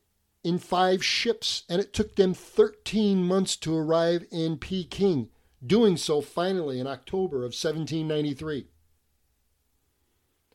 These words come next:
The English mission had five goals. Number one was trade.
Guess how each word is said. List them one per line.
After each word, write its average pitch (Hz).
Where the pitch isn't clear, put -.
The 165
English 254
mission 185
had 151
five 156
goals. 120
Number 139
one 185
was 160
trade. 190